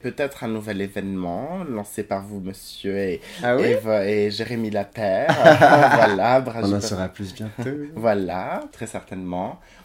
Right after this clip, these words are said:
Speaker 1: Pour deux mille dix-neuf, éventuellement, ou deux mille vingt, il y a peut-être un film.
Speaker 2: T'as
Speaker 1: Mais ça
Speaker 2: déjà des trucs prévus en deux mille vingt, chérie ?
Speaker 1: Oui, ma chérie, un long métrage.
Speaker 2: Waouh !
Speaker 1: Bah attends, ma chérie, ça
Speaker 2: Ah, c'est cool !
Speaker 1: Bien sûr.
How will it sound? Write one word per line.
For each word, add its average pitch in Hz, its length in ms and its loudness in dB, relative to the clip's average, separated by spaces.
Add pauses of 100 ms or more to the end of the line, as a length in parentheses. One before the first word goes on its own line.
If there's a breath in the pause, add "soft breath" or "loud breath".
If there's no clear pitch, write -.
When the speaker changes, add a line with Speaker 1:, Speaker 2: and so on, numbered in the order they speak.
(120)
Speaker 1:
Pour 135 140 -4
deux 135 140 0
mille 160 240 -4
dix-neuf, 120 840 -8
éventuellement, 113 600 -8
ou 123 60 -10
deux 113 100 -10
mille 104 240 -6
vingt, 98 440 -8
il 127 60 -8
y 110 60 -8
a 87 80 -8
peut-être - 320 -16
un 95 40 -10
film. 110 460 -10
Speaker 2:
T'as 123 80 -4
Speaker 1:
Mais 123 80 0
ça 104 80 -4
Speaker 2:
déjà 127 300 4
des 135 160 2
trucs 202 480 -2
prévus 131 360 -2
en 156 80 0
deux 139 100 2
mille 135 220 0
vingt, 202 200 0
chérie ? 160 380 2
Speaker 1:
Oui, 381 100 -2
ma 170 100 2
chérie, 127 400 -4
un 110 240 4
long 117 120 0
métrage. 143 580 -2 (200)
Speaker 2:
Waouh ! 143 600 6
Speaker 1:
Bah 107 160 4
attends, 117 340 -6
ma 98 140 -8
chérie, 107 300 -16 (100)
ça - 80 -20
Speaker 2:
Ah, 117 80 -10
c'est 104 180 -8
cool ! 131 460 -2 (160)
Speaker 1:
Bien 80 120 -10
sûr. - 280 -10